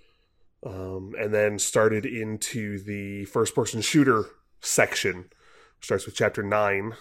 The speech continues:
did all of that, and then about a third of Chapter ten before I got stuck. Um, so yeah, started with building a little first-person shooter game with some robots running around and,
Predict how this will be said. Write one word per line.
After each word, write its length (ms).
did 140
all 280
of 120
that, 480
and 240
then 500
about 360
a 40
third 680
of 160
Chapter 440
ten 480
before 320
I 80
got 280
stuck. 680
Um, 520
so 180
yeah, 380
started 420
with 400
building 300
a 80
little 320
first-person 500
shooter 320
game 380
with 100
some 140
robots 420
running 260
around 600
and, 240